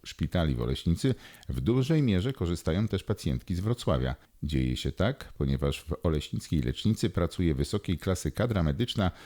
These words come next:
z doświadczeniem akademickim, która wprowadziła wiele nowatorskich rozwiązań, sprawiając, że placówka stała się przyjazna dla kobiet w ciąży.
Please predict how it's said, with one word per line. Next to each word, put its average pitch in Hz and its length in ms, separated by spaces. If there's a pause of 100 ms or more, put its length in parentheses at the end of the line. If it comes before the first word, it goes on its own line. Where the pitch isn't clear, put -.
(200)
z 65 140
doświadczeniem 110 680
akademickim, 87 760 (200)
która 78 400
wprowadziła 71 640
wiele 101 340
nowatorskich 85 640
rozwiązań, 80 600 (120)
sprawiając, 87 800 (160)
że 67 240
placówka - 560
stała 73 320
się 64 200
przyjazna 71 640
dla - 140
kobiet 60 320
w - 60
ciąży. 60 480